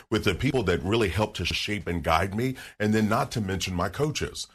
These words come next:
And so I think when you care enough about someone, you can, you can help them think bigger and better for themselves. And I want people to hear me, because not everybody had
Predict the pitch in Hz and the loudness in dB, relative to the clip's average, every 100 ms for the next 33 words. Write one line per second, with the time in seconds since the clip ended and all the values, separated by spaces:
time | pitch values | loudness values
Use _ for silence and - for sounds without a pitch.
0 | _ _ 117 110 110 117 156 175 95 107 | _ _ 0 2 4 2 2 0 0 0
1 | 104 98 - 165 180 147 95 82 85 78 | 0 -2 -4 -2 2 2 2 2 2 2
2 | 71 - 78 76 76 80 - - 113 123 | 0 0 0 0 0 -2 -10 -2 -2 2
3 | 107 90 120 139 - 95 135 143 - 123 | 0 0 -4 -4 -2 -2 0 -2 0 0
4 | 87 - 113 78 78 104 123 120 95 82 | 0 -2 -4 -4 -4 -4 -2 -2 -2 0
5 | 92 104 104 87 80 - 92 104 123 - | 2 2 0 0 0 2 0 0 -4 -12
6 | - _ 110 117 190 180 120 135 92 85 | -18 _ 0 2 2 0 0 -2 0 0
7 | 120 98 78 78 104 120 101 127 151 143 | 2 2 0 -2 -2 -2 0 2 2 0
8 | 120 113 101 80 120 110 71 69 | 0 0 0 -2 0 0 0 -2